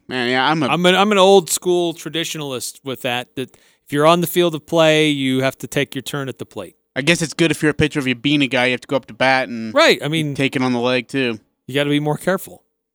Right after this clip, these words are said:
Speaker 1: Not that they're going to be more careful. They don't care.
Speaker 2: <laughs> Uh,
Speaker 1: Hey, does the, uh, the whole Astros thing, it's probably died off now. Like, now that we,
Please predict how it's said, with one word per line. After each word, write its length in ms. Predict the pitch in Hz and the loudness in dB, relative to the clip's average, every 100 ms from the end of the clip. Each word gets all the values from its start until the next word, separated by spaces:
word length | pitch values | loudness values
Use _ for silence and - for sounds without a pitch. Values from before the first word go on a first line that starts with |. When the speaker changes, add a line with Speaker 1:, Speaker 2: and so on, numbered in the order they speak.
| _ _ _ _ _ _ _ _ | _ _ _ _ _ _ _ _
Speaker 1:
Not 160 | 143 127 | -2 -2
that 80 | 113 | -4
they're 140 | 107 | -6
going 260 | 117 131 123 | -2 0 0
to 80 | |
be 80 | 107 | -4
more 180 | 107 110 | -6 -6
careful. 500 | - 113 - 117 113 _ - | -4 -4 -2 -6 -8 _ -6
They 60 | |
don't 180 | 131 104 | -4 -4
care. 320 | - 113 117 - _ | -4 -2 -2 -6 _
Speaker 2:
<laughs> 80 | - - _ _ _ _ _ _ _ _ _ 220 185 170 _ _ _ _ | -18 -18 _ _ _ _ _ _ _ _ _ -20 -20 _ _ _ _ _
Uh, 560 | - 52 - - - - - - - | -12 -10 -10 -12 -16 -18 -20 -20 0
Speaker 1:
Hey, 140 | 269 | 0
does 320 | 196 220 202 156 | 4 2 2 0
the, 280 | 202 202 214 | 0 2 4
uh, 360 | 202 196 196 - - _ - | 4 2 0 -4 -10 _ -4
the 80 | |
whole 220 | 175 208 - | 0 0 0
Astros 640 | 165 165 170 - 131 117 | 2 2 2 -2 -4 -4
thing, 180 | 123 120 | -6 -2
it's 180 | 147 - | -4 0
probably 280 | 160 147 139 | 2 2 2
died 300 | 135 135 135 | 2 2 2
off 240 | 135 - | 2 0
now. 300 | 139 135 135 | -4 -2 -2
Like, 300 | 135 117 - | -2 -4 -4
now 300 | 127 139 143 | 0 2 2
that 80 | 135 | 2
we, 280 | 135 120 | -2 -2